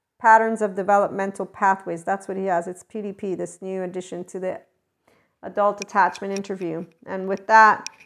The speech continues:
he's able to support people to understand how their patterns come forth within their relationship and within attachment.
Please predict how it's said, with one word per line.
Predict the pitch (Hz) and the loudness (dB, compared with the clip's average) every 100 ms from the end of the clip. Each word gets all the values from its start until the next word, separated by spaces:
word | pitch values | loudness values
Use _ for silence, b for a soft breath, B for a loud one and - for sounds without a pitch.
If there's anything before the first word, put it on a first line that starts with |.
| B _ | B _
he's | 247 240 | -2 0
able | 220 202 196 202 | 2 2 0 -2
to | 202 214 202 | -4 -6 -6
support | 202 202 - 240 220 | -6 -4 2 4 2
people | - 208 196 | -4 -8 -8
to | 190 | -8
understand | 196 185 - - 208 202 196 190 | -6 -8 -10 -8 -4 0 0 0
how | 202 196 | 2 2
their | 190 185 | 2 -4
patterns | - 214 208 202 185 185 190 - _ _ _ _ _ _ _ _ | 0 6 6 4 -2 -4 -8 -12 _ _ _ _ _ _ _ _
come | 233 208 | -4 -4
forth | 202 - 240 233 233 | -4 2 6 6 6
within | - 202 214 214 | -2 -4 -2 0
their | 214 202 | 0 0
relationship | 202 190 190 196 190 - 190 | 0 -2 -2 -6 -10 -8 -8
and | 180 | -8
within | 180 180 196 | -8 -6 -6
attachment. | 180 180 202 180 - - 185 - | -6 -6 -4 -4 -6 -12 -12 -12